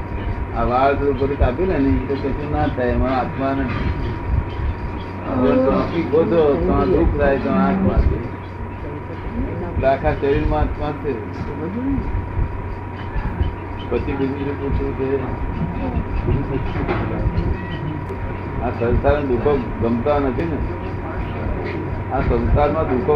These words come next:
ગમતા નથી ને? કોને કોને ગમે? આ સંસારના દુઃખો કોને ગમે?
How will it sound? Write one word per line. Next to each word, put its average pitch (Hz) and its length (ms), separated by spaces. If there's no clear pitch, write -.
ગમતા 135 480
નથી 139 120
ને? 196 140
કોને 143 240
કોને 156 240
ગમે? 131 260
આ - 140
સંસારના 131 500
દુઃખો 139 360
કોને 151 280
ગમે? 135 260